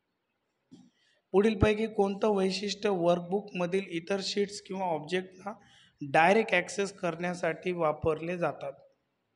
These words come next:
पुढीलपैकी कोणते वैशिष्ट्य वर्कबुकमधील इतर शीट्स किंवा ऑब्जेक्टला डायरेक्ट ॲक्सेस करण्यासाठी वापरले जातात?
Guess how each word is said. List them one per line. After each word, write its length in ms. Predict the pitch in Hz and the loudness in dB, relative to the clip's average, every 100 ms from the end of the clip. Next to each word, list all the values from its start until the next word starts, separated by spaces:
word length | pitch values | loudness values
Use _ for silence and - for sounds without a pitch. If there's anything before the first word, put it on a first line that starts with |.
| _ _ _ _ _ _ _ | _ _ _ _ _ _ _
पुढीलपैकी 500 | 165 170 165 165 175 | -8 -2 0 0 -6
कोणते 640 | 175 170 160 160 180 180 | -8 -10 -8 -8 -4 -4
वैशिष्ट्य 640 | 175 156 156 - - - 180 | -4 -4 -6 -8 -10 -8 -6
वर्कबुकमधील 920 | 160 151 151 160 - 160 151 165 147 - - _ _ _ _ | -2 -4 -4 -10 -10 -10 -6 -6 -6 -12 -20 _ _ _ _
इतर 220 | 147 160 165 | -12 -8 -8
शीट्स 340 | - 170 - | -6 -10 -10
किंवा 220 | - 165 | -8 -6
ऑब्जेक्टला 420 | 151 143 160 165 165 | -6 -8 -10 -8 -8
डायरेक्ट 420 | 143 143 151 147 | -6 -6 -6 -10
ॲक्सेस 340 | 143 - 147 | -14 -16 -16
करण्यासाठी 460 | - 139 143 147 139 | -14 -14 -14 -14 -14
वापरले 400 | 131 - - 139 | -14 -16 -16 -18
जातात? 280 | 143 - | -20 -20